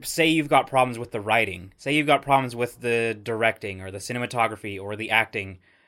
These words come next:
but don't just shit on the entire thing. 'Cause now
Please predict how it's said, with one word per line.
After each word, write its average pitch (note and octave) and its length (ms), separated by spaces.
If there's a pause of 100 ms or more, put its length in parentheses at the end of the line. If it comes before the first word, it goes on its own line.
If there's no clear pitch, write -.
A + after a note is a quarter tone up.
(160)
but C#3 160
don't D3+ 200
just C#3+ 160
shit C#3+ 280
on A#2+ 100
the A2+ 120
entire G#2+ 360
thing. G2 440 (760)
'Cause C3+ 220
now C3+ 500